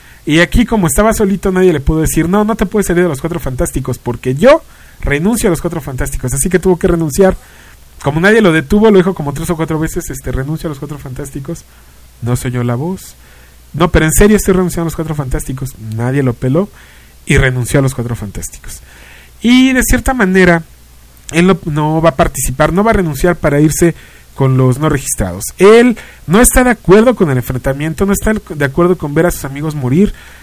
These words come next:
no está de acuerdo con nada de lo que está pasando. Entonces,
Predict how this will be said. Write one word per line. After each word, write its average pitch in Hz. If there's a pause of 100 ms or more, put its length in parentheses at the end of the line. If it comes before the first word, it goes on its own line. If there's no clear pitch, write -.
(140)
no 185
está 220
de 226
acuerdo 214
con 170
nada 220
de 220
lo 147
que -
está -
pasando. 135 (500)
Entonces, 214